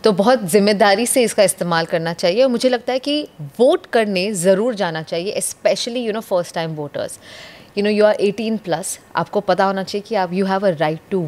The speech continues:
vote। आप किसे सपोर्ट करते हैं, ये of course आपको इसके बारे में रिसर्च खुद करना है। आप, you know, there is no influence there and I think every individual should take a decision on their own कि उन्हें क्या लगता है,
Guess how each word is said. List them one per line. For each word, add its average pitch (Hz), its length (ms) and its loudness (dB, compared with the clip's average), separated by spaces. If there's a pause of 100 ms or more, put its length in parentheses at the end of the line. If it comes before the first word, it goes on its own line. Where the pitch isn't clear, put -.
(120)
vote। 143 320 -2 (460)
आप 226 240 0
किसे 339 300 4
सपोर्ट 240 360 2
करते 226 280 -2
हैं, 226 120 0
ये 196 180 4
of - 60 -16 (100)
course 185 240 -2
आपको 175 380 -4
इसके 175 200 -4
बारे 160 220 0
में 175 140 -2
रिसर्च 156 380 -6
खुद - 240 -4
करना 180 360 2
है। 180 160 0
आप, 156 120 -2 (500)
you 170 140 0
know, 156 140 -2 (100)
there 180 200 4
is 151 120 -8
no 208 160 2
influence 185 460 0
there 175 240 4
and 175 80 -4
I 170 60 -2
think 196 240 -4
every 196 240 -4
individual 175 500 -2
should 262 240 0
take 180 140 0
a 165 120 -4
decision 165 400 -6
on 156 120 -8
their 160 100 -2
own 165 180 -4
कि 226 80 -2
उन्हें 190 340 2
क्या 226 120 4
लगता 202 280 2
है, 208 180 2